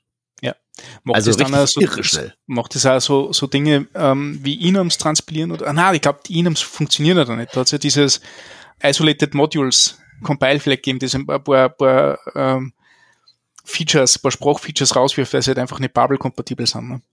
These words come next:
Speaker 2: Ich hab kein,
Speaker 1: Ja,
Speaker 2: ich hab
Speaker 1: da.
Speaker 2: niemals
Speaker 1: Namespaces
Speaker 2: Enum
Speaker 1: zum
Speaker 2: benutzt.
Speaker 1: Beispiel kannst du nicht machen.
Speaker 2: Hab ich auch nie benutzt.
Speaker 1: Ja.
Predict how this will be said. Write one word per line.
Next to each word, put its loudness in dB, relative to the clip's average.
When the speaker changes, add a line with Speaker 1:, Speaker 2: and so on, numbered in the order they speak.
Speaker 2:
Ich -8
hab -6
kein, -6
Speaker 1:
Ja, 2
Speaker 2:
ich -2
hab 2
Speaker 1:
da. -8
Speaker 2:
niemals 0
Speaker 1:
Namespaces 4
Speaker 2:
Enum 0
Speaker 1:
zum 0
Speaker 2:
benutzt. 4
Speaker 1:
Beispiel -2
kannst 0
du -4
nicht -8
machen. -14
Speaker 2:
Hab -8
ich -12
auch -2
nie 0
benutzt. 2
Speaker 1:
Ja. -4